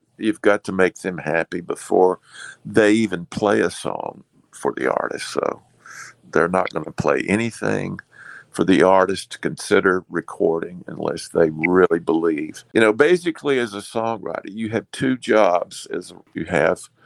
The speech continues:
the first one is to write a song that can break a new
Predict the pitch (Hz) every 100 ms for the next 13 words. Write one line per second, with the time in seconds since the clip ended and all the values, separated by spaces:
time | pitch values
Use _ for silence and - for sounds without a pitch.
0 | - _ - - 131 143 - 101 - 87
1 | 80 87 - - 82 92 113 127 123 127
2 | 110 113 85 90 - 78 - 92 107 -
3 | - - _ _ - 62 67